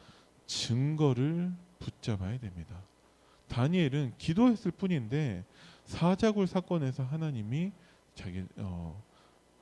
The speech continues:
다니엘을 살리게 하셨어요. 그것을 통해서 모든 사람들에게 하나님 살아계심을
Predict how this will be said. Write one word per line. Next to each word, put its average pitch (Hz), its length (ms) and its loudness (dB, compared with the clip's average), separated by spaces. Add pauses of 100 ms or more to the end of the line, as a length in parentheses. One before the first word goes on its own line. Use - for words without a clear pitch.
(360)
다니엘을 117 720 0
살리게 147 560 -4
하셨어요. 127 460 -8 (840)
그것을 160 420 2
통해서 151 500 0 (480)
모든 247 440 10
사람들에게 147 540 0
하나님 123 400 -4
살아계심을 127 880 -6